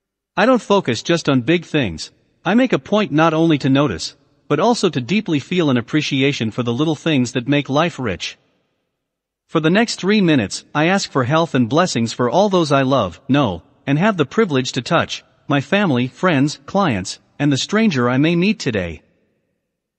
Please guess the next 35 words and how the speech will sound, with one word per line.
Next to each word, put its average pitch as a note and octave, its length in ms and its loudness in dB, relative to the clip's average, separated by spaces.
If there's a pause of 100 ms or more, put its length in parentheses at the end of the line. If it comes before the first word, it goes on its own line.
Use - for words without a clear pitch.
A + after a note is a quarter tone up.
Sending A3 440 2
love, C3 480 2
blessings, D#3 580 -2 (100)
gratitude, C#3 640 0
and C#3 180 2
wishes D#3 320 0
for B2+ 180 -2
abundance B2 540 0
to D#3+ 140 0
all F#3 160 2
people. D3 480 -4 (1080)
As D#3 200 0
corny A#3 380 4
as C#3 100 0
it C3+ 120 -4
sounds, A#2 480 -2 (200)
it's D#3 180 -4
the D3 100 0
real G#3+ 280 2
circle F3 420 0
of B2+ 120 -2
life. C3 420 -2 (1120)
I E3 80 0
spend A3+ 340 2
the F#3+ 60 4
remaining D#3 460 4
time B2 320 0
on B2+ 140 0
what C#3+ 120 2
I C#3 60 2
call E3 260 0
my C#3 160 2
three F3+ 260 -2
to D#3+ 100 0
thrive, B2+ 540 -2